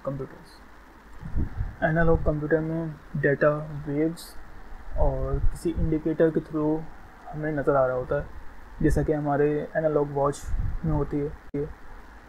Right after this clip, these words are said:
डिजिटल कंप्यूटर्स महारत रखते हैं डिजिट्स में और इसमें डेटा कंटिन्यूअसली रिसीव हो रहा होता है। डिजिटल कंप्यूटर्स की एग्जांपल लें तो उसमें हमें इंडिकेट डिजिट्स के through हो रहा होता है,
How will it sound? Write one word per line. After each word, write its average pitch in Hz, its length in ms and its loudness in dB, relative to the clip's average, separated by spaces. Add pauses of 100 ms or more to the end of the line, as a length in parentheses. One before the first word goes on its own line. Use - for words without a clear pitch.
(140)
डिजिटल 151 360 2
कंप्यूटर्स 151 760 0 (160)
महारत 147 340 2
रखते 147 240 2
हैं 156 200 -4
डिजिट्स 147 380 -2
में 165 220 -4 (340)
और 156 200 4
इसमें 156 520 -2
डेटा 143 320 2 (300)
कंटिन्यूअसली 156 800 -2 (720)
रिसीव 151 360 2
हो 143 120 -2
रहा 135 100 -4
होता - 220 -6
है। - 1400 -12
डिजिटल 160 340 4
कंप्यूटर्स 156 460 4
की 165 80 4
एग्जांपल 147 460 2
लें 151 260 -2
तो 156 160 -2
उसमें 165 600 -4 (280)
हमें 156 340 -4
इंडिकेट 160 560 2 (640)
डिजिट्स 156 380 2
के 175 80 2
through 156 200 0
हो 151 120 2
रहा 143 100 2
होता 143 220 -2
है, 165 100 -4